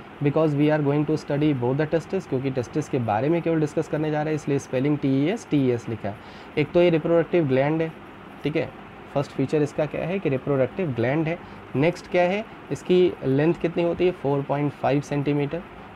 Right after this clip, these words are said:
width कितनी होती है, two point five centimeter, और जो thickness है that is three centimeter thickness, ठीक है। और आपको पता है ये suspended होती है in the scrotum by spermatic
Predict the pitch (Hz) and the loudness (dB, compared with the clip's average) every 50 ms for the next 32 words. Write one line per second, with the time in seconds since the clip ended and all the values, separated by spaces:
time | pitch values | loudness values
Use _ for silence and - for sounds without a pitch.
0 | - - - - - - - - 117 113 113 127 151 160 151 - - - - 160 | -18 -18 -18 -18 -18 -18 -12 -8 -6 -2 0 2 2 2 2 -2 -4 -4 -4 -2
1 | 151 175 170 165 165 160 170 175 160 - 139 135 131 135 139 139 143 143 - - | 0 0 0 0 0 2 0 0 0 2 0 0 0 0 0 0 0 -2 -2 -2
2 | 135 139 143 - - 147 143 147 151 151 151 151 165 175 180 - - - 135 143 | -2 -2 -2 -2 -4 -4 -2 -2 -2 -2 -2 0 0 0 0 0 -2 -2 0 0
3 | 147 143 151 156 151 - - 180 180 185 202 208 196 - 151 147 156 147 135 135 | 0 0 0 -2 -2 -2 -2 0 0 2 2 0 0 -2 -2 -2 0 0 0 0
4 | - - 180 180 - - - - 185 190 196 170 - 139 123 123 127 117 117 110 | 0 -2 -4 -4 -4 -8 -2 0 2 2 2 2 0 -2 -2 0 0 0 0 -2
5 | 104 110 107 - - 95 - 82 80 85 - - - - - - - - - - | -2 -4 -6 -6 -6 -8 -6 -8 -8 -10 -10 -14 -16 -18 -18 -18 -18 -18 -20 -6
6 | - - 185 - 165 - - - - - - - 135 139 143 - - 127 127 - | -2 0 2 2 2 0 -2 -6 -14 -6 0 2 2 2 2 2 0 -2 -2 0
7 | - 156 143 143 139 143 156 160 170 170 160 - - 131 - - - 139 139 147 | 0 0 0 0 -2 -2 0 0 0 0 -2 -2 -6 -8 -8 -6 -2 -2 0 2
8 | 156 175 175 165 151 131 - - 143 151 160 185 202 - - 143 147 147 151 147 | 2 2 2 2 2 0 0 0 0 0 0 0 -2 -2 -2 -2 -2 0 0 -2
9 | 143 - - 143 131 131 135 165 180 190 165 131 131 139 160 170 156 - - - | -2 -2 0 2 2 2 2 2 0 0 0 0 0 2 2 0 0 -2 -2 -2
10 | 143 131 127 120 117 - 170 175 | 0 0 0 0 0 0 -2 -2